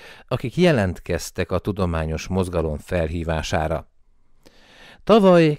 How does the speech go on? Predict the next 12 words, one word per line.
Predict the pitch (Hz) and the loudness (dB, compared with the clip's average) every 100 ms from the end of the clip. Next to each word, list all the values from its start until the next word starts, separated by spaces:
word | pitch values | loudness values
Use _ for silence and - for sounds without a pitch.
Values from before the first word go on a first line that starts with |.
| - | -4
kétszázötvenhét | 175 156 - - 120 104 90 - 120 107 - 87 76 73 - 92 78 85 | 0 0 0 -2 0 0 -2 -2 -2 -2 -4 -4 -4 -6 -6 -4 -4 -4
dolgozat | 92 87 80 85 80 | 0 0 0 -2 -4
született, | - 117 101 131 139 - - - | -4 0 0 2 -2 -4 -18 -6
amelyek | 120 113 101 98 - | -2 0 2 0 -2
sikeréhez | - 131 113 104 90 95 87 - - | -4 -4 -2 0 0 0 -2 -4 -16
szükség | - - 139 - 90 80 | -8 -4 -2 -2 -4 -2
volt | 101 98 | 0 0
a | 95 | 0
tanárokra | - 107 90 85 85 92 | -2 0 0 0 -2 -2
is, | 90 82 - | -2 -2 -8
emelte | - 92 87 - | -6 -4 -4 -4
ki. | - 82 | -6 -8